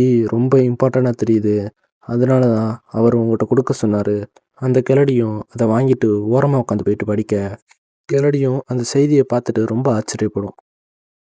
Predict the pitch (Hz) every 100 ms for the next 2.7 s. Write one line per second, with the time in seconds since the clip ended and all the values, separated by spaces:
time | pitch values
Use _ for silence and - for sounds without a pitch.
0 | - 139 135 135 139 139 123 113 110 -
1 | 117 117 - 156 156 - 120 120 113 120
2 | 139 135 - 113 104 98 95